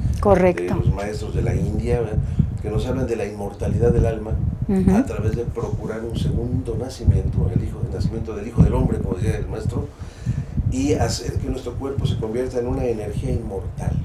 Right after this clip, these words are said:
Speaker 2: que nuestro cuerpo sea tan energéticamente poderoso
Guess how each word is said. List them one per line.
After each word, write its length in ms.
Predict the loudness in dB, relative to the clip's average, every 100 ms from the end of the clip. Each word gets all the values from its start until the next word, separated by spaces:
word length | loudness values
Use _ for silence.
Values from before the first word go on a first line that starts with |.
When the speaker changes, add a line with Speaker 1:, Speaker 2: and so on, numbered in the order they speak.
| -2
Speaker 2:
que 120 | -2
nuestro 320 | -2 -2 -2
cuerpo 440 | -2 0 -2 -2 -2
sea 400 | 4 4 4 2 -4 -6 -8 -10 -10 -14 -6
tan 260 | 0 0 0 -2
energéticamente 1120 | -2 0 -2 -2 -4 -2 0 0 -2 -6 -8
poderoso 680 | 0 0 2 0 0 0